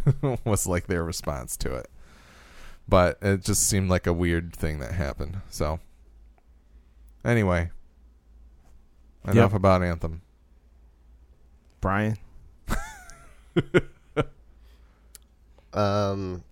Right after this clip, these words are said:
Speaker 3: apparently Apex Legends leaked over a year ago, but nobody really made a fuss about it.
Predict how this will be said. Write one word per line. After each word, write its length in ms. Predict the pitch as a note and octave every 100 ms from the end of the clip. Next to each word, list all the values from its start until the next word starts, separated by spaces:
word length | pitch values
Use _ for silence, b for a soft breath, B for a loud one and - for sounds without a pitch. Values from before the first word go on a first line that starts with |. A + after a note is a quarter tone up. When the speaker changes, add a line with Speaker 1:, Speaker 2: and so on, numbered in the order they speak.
| - -
Speaker 3:
apparently 600 | F#2 A2 A2 G2 G2 F#2
Apex 500 | E2 F#2 G2 F2 -
Legends 520 | F2 D#2+ E2 D#2+ -
leaked 540 | E2 D#2+ - - - - F2
over 260 | D#2+ D#2+
a 60 | D#2
year 240 | D#2+ D#2
ago, 380 | D#2 D#2 D2+ D#2 -
but 140 | E2
nobody 400 | D#2+ D#2+ D#2+ D#2+
really 460 | D#2 D#2 D#2 D#2 D#2 -
made 220 | D#2+ D#2+
a 40 | D#2+
fuss 320 | D#2 D2 -
about 340 | D#2+ D#2+ E2
it. 160 | F2+